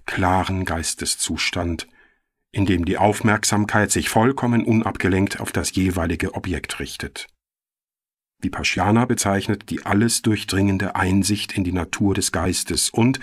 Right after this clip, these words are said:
zugleich in die Natur der Phänomene. Zu ihr gelangt man, indem man das Bewusstsein genauestens analysiert,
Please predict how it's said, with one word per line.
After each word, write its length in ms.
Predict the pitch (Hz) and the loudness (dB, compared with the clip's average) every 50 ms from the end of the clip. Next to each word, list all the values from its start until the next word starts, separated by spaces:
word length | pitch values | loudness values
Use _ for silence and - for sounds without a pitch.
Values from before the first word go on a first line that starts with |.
| - - - - - - - - | -8 -10 -8 -10 -10 -10 -8 -4
zugleich 720 | - 87 76 92 87 87 98 123 127 - - - - - | -4 -2 0 0 0 2 2 0 -2 -4 -10 -14 -12 -6
in 140 | - 117 104 | -2 0 0
die 80 | 101 104 | 2 2
Natur 500 | 98 98 87 - - - - 117 110 110 | 2 0 0 -2 -4 -2 0 0 0 0
der 140 | 110 107 104 | 0 -2 -4
Phänomene. 720 | - - 98 87 98 92 87 82 73 71 73 73 78 - _ _ _ _ _ _ _ _ _ _ _ _ _ _ _ _ _ _ _ _ _ _ _ _ _ _ _ _ _ _ _ _ _ _ _ _ _ - | -2 -2 0 0 0 0 0 -2 -2 -4 -6 -8 -10 -12 _ _ _ _ _ _ _ _ _ _ _ _ _ _ _ _ _ _ _ _ _ _ _ _ _ _ _ _ _ _ _ _ _ _ _ _ _ -4
Zu 160 | - - 98 | 0 0 0
ihr 220 | - - 110 120 135 | 2 4 4 4 4
gelangt 460 | 143 131 113 90 95 95 - - - | 4 2 2 2 2 0 0 0 2
man, 300 | 101 101 107 113 120 117 - - - - - - - - | 2 4 4 2 2 0 -4 -16 -18 -18 -18 -20 -20 -8
indem 360 | - - 110 104 101 104 110 113 | -2 2 2 4 6 6 6 6
man 220 | 110 104 104 101 | 6 6 4 4
das 220 | 95 92 82 - - | 2 0 -2 -4 -4
Bewusstsein 680 | - 80 76 98 117 123 - - - 120 117 120 120 104 | -4 -2 2 2 2 2 2 0 0 0 2 2 4 4
genauestens 680 | 104 95 95 95 107 135 151 143 - - 139 131 - - | 4 4 4 4 4 2 2 0 -2 0 0 -2 -2 -2
analysiert, 840 | - 107 101 92 85 80 78 76 82 90 98 107 117 113 - - | -4 -2 -2 -2 -2 -2 -2 -2 0 0 2 2 2 0 -2 -8